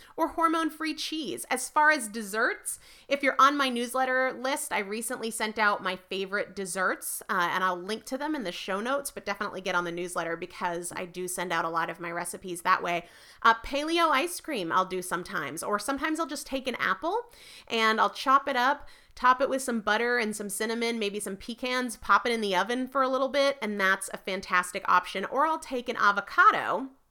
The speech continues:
and I will blend it with some raw cacao and some stevia, and it's like a chocolate pudding. You really don't get the avocado flavor at all, and it's delicious.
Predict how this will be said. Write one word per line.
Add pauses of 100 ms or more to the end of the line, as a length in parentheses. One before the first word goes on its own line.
(500)
and
I
will
blend
it (320)
with
some
raw
cacao
and
some
stevia, (260)
and
it's
like
a
chocolate
pudding.
You
really
don't
get
the
avocado
flavor
at
all,
and
it's
delicious.